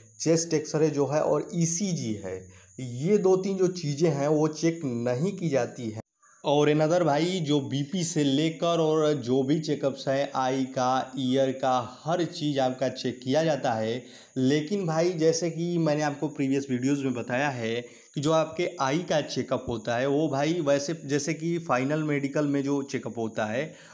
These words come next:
वो ऐसा नहीं होता है जैसा इनिशियल मेडिकल में होता है। इनिशियल मेडिकल में आपको पढ़वाया जाता है,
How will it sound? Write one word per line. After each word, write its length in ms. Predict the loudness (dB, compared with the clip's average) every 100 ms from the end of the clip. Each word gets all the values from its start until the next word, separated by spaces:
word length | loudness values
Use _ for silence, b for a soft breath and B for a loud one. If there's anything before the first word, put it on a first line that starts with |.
| B
वो 100 | 0
ऐसा 220 | 0 0
नहीं 120 | -2 -2
होता 220 | -2 0
है 80 | 0
जैसा 220 | -2 -2
इनिशियल 400 | 0 -2 -2 -2
मेडिकल 340 | -2 -4 -4
में 100 | -4
होता 200 | -4 -2
है। 100 | -2
इनिशियल 320 | -2 -2 -2
मेडिकल 340 | 0 -2 -2 -4
में 80 | -4
आपको 200 | -4 -6
पढ़वाया 460 | -2 0 2 2
जाता 260 | 2 -2 -2
है, 260 | -4 -6